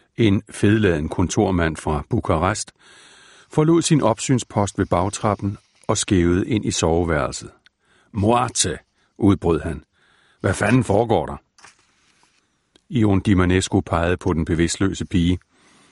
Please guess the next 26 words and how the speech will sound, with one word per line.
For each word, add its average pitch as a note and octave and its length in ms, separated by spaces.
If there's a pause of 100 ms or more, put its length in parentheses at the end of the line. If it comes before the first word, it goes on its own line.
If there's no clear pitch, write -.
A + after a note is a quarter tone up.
(460)
"Ingen C3 240
sagde, G#2 300
at E2+ 120
der F2 100
ville E2+ 140
være F2 140
en F#2 60
tredje F2 320
person." E2 380 (1900)
Den G#2+ 280 (120)
blege A2+ 320
byråkrat A2 560
åndede F2 320
lettet E2 300
op. - 160 (1400)
"Jeg B2+ 200
kan B2 100
altid A#2 280
vende G2+ 200
tilbage, F2+ 340
hvis F2+ 160
de E2+ 140
også E2+ 180
vil F2 100
have E2+ 120
pigen. F#2+ 500